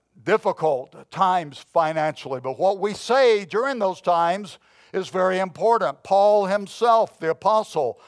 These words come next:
had, uh, times where things were tight financially. In Philippians four, twelve and thirteen,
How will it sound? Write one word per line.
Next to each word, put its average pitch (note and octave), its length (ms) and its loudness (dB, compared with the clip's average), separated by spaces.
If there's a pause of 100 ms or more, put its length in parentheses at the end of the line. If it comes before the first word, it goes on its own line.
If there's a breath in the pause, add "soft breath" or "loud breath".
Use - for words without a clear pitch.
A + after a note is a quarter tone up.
(280 loud breath)
had, E3+ 440 2
uh, D#3 180 -4 (400 soft breath)
times D3+ 540 0
where C#3 200 -4
things D3+ 500 -6
were B2+ 300 -6 (280 soft breath)
tight D#3+ 380 0
financially. C3+ 680 -4
In A#2+ 80 -14
Philippians E3 560 -4
four, F3+ 600 -2 (720)
twelve D#3 320 2
and D3 140 -10
thirteen, E3 680 -8